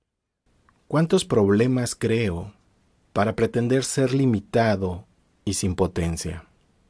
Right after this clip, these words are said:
¿Cuántos juicios creo para pretender mantenerme sin posibilidad y sin poder?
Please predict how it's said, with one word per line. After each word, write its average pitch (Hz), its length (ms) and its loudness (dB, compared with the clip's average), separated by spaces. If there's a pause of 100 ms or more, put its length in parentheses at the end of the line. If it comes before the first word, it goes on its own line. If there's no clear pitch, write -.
(640)
¿Cuántos 160 400 0
juicios 135 520 2
creo 104 580 0 (720)
para 104 220 2
pretender 113 480 2
mantenerme 117 720 0
sin 104 240 -2
posibilidad 98 920 -2 (460)
y 104 100 -4
sin 95 240 -2
poder? 87 440 -4